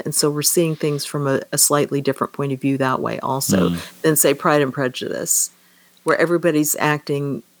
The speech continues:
Speaker 1: based a-, according to manners, except maybe, is it Lydia who runs away with,
Speaker 2: Mm, right, yeah.
Speaker 1: uh, what's his name? But anyway.
Speaker 2: Yeah, and it's interesting that you say, "Well, this is not the South.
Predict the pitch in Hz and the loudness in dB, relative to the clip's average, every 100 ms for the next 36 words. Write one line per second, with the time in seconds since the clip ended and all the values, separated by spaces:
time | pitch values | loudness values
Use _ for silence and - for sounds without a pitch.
0 | _ - 143 139 - 139 - 151 - 165 | _ 0 2 0 0 -2 0 -2 -2 0
1 | 151 143 139 143 147 165 135 131 139 - | 2 2 0 0 2 2 2 0 -2 0
2 | - 143 139 135 104 131 - - 143 143 | 2 0 0 -2 -2 -2 -4 -2 -2 0
3 | 151 156 151 156 147 143 147 147 135 139 | 0 -2 -4 -4 -2 -2 -2 0 0 0
4 | 143 143 101 95 90 82 95 92 90 87 | 0 0 0 0 -4 -4 0 2 0 -4
5 | - _ 85 82 110 143 131 143 - 135 | -16 _ -8 -4 0 2 2 2 0 -2
6 | 143 135 135 147 165 170 175 156 147 139 | -2 -4 -4 0 2 2 2 2 2 2
7 | 143 147 - - - 123 110 107 107 135 | 0 -4 -12 -20 -8 -2 2 2 0 -2
8 | 127 107 113 101 101 95 101 92 87 90 | -2 -2 0 0 0 -2 0 0 0 0
9 | 101 - 92 92 87 78 82 92 85 - | -2 -2 -4 -2 -2 -4 -6 -4 -4 -4
10 | 95 90 80 76 - | -2 0 0 -4 -10